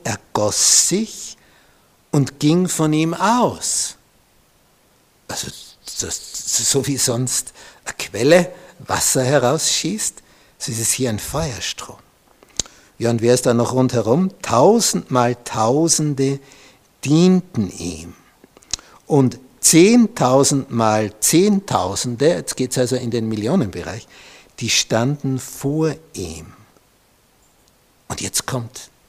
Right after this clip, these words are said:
die Offenbarung. Das Gericht setzte sich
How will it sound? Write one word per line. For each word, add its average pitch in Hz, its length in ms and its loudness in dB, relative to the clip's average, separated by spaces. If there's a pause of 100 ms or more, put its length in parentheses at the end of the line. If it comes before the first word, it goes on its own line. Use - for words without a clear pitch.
(260)
die 110 60 -12
Offenbarung. 143 500 -14 (720)
Das - 320 0
Gericht - 840 -10 (420)
setzte - 760 0
sich - 720 -4